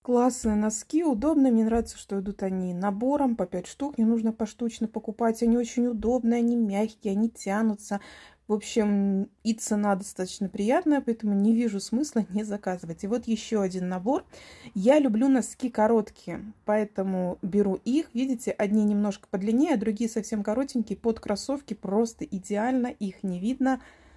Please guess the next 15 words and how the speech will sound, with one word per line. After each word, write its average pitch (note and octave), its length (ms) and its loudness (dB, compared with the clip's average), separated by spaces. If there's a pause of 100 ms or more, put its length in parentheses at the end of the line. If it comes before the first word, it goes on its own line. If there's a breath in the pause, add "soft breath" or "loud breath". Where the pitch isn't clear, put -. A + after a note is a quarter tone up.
(220 loud breath)
Здорово, A#3+ 580 2
очень A3+ 340 0
нравится. B3 720 -2
Разные A#3+ 440 4
цвета A3 400 2
носочков, D#4 680 -2
ткань A#3 380 2
Х A3 240 0
Б, C#4+ 380 2
приятные G#3+ 680 0
к - 120 -14
телу, C#4+ 500 0
в G#3 80 -2
общем, G#3+ 560 -2
здорово. F3+ 600 -4